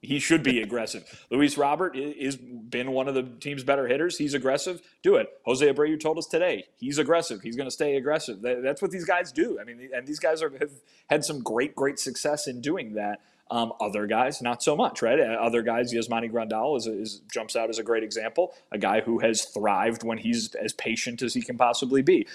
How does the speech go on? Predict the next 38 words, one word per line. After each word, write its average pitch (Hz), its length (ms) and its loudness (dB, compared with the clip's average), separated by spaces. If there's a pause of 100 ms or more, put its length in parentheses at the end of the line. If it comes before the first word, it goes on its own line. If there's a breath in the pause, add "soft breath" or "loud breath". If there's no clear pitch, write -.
(180 loud breath)
Yoan 110 240 4
Moncada 127 500 4
would 98 160 -10
fit - 200 -6
that 110 180 -4
description - 420 -8
as 107 160 -8
well. 113 300 2 (240 loud breath)
Um, 113 420 4 (160)
so 139 200 2
it's 127 160 -2
not 151 280 0
a 127 60 -8
team-wide 123 760 -2
thing. 117 420 -8 (180 soft breath)
The 117 80 -2
team-wide 143 680 2
thing 139 480 -10
is 117 260 -2
that 120 220 -2
they're 117 220 -2 (260)
swinging 147 300 -2
at 117 80 -2
bad 107 180 0
pitches, - 460 -2
and, 107 320 -12
and 110 180 -4
that's 131 240 2
not 123 240 -2
necessarily 123 380 0
being 123 240 -2
aggressive 120 400 0
or 113 100 0
being 117 440 -4 (100)
not 131 260 4
aggressive. 120 460 -6 (240 soft breath)
It's 113 220 -4
just - 400 -6